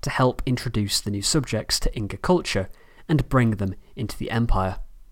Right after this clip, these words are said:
This was part of several methods used by the Inca to look after the empire.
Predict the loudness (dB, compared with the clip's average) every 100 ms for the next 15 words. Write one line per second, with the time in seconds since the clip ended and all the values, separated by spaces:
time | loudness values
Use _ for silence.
0 | -20 -20 -20 -20 -20 -20 -20 _ _ 0
1 | 2 4 2 6 6 6 2 0 2 4
2 | 4 2 2 0 -2 0 0 0 0 2
3 | 2 -2 -6 -8 -6 -4 -4 -2 -4 -4
4 | -8 -4 0 2 0 -2